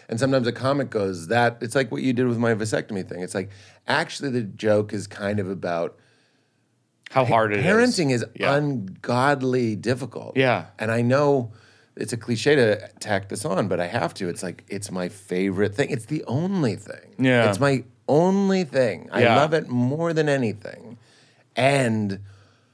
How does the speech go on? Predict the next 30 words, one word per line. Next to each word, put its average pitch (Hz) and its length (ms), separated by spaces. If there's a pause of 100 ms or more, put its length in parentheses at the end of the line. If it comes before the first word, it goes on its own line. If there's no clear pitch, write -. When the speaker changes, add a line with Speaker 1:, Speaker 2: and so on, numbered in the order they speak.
(180)
Speaker 1:
Val 208 260
and 214 100
I 107 100
sometimes 95 380
look 165 160
at - 60
each 110 160
other 87 220
like, 82 360 (1120)
it's 117 160
like 120 120
Saving 131 420
Private 170 360
<clears throat> 92 120
Ryan. 127 280
And 87 100
I'm 87 80
like, 85 200
"Why 104 200
did 104 140
I 98 80
turn 101 240
down 95 180
the 87 60
cigarettes?" 101 720 (460)
<laughs> - 440
Remember 107 260
that 104 140
moment? 104 320 (120)
Speaker 2:
Yeah. 151 420